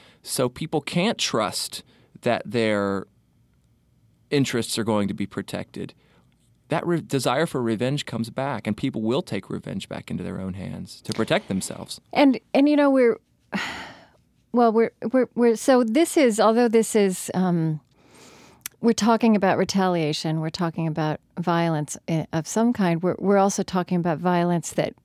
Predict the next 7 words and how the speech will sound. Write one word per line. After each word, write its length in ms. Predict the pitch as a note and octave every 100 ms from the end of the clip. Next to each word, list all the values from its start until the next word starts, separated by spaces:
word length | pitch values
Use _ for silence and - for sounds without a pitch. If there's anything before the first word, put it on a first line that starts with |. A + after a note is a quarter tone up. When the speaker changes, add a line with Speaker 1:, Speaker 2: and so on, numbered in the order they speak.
| - _ _ _
Speaker 2:
that, 140 | F#3+ - _
that 220 | G3+ F#3+ -
can 380 | A#3+ C#4 D4
s-, 100 | A#3 -
serve 760 | - - - - - A#3+ A3+
a 80 | G3+
purpose 800 | - - A#3+ - E3 F3+ -